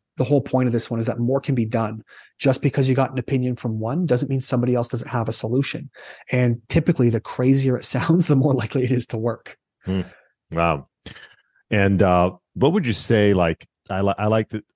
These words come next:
Speaker 2: always bring up routines. Are there certain routines that you have implemented into your life that, um, either morning or evening routines that have sort of helped your,
Speaker 1: Mm-hmm.
Speaker 2: uh, overall
Speaker 1: Mm-hmm.
Speaker 2: lifestyle?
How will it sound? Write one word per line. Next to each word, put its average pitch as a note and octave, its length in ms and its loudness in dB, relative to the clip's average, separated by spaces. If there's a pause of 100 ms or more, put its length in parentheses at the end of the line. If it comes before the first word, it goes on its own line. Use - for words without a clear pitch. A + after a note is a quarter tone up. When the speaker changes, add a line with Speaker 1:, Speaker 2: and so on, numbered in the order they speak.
(100)
Speaker 2:
always G#2 300 -4
bring F#2 240 -6
up F2 140 -6
routines. E2+ 760 -4 (300)
Are F#2 100 2
there F#2+ 120 4
certain C3+ 280 -2
routines A2+ 380 2
that F#2 100 2
you G2 180 4
have G2 300 2
implemented G2 520 -2
into E2+ 200 -8
your G2 200 2
life G#2+ 340 0 (100)
that, F2+ 240 -2 (140)
um, E2+ 500 -6
either F2+ 220 2
morning F2 360 2
or E2+ 60 0
evening F#2 280 0
routines F#2+ 360 -4
that D#2+ 120 0
have D#2+ 100 -2
sort E2 180 0
of D#2 80 -2
helped - 300 -4
your, E2+ 260 4
Speaker 1:
Mm-hmm. A#2 220 -10 (260)
Speaker 2:
uh, D2+ 140 -4
overall E2 340 -2
Speaker 1:
Mm-hmm. D#2 60 0
Speaker 2:
lifestyle? F#2+ 520 -2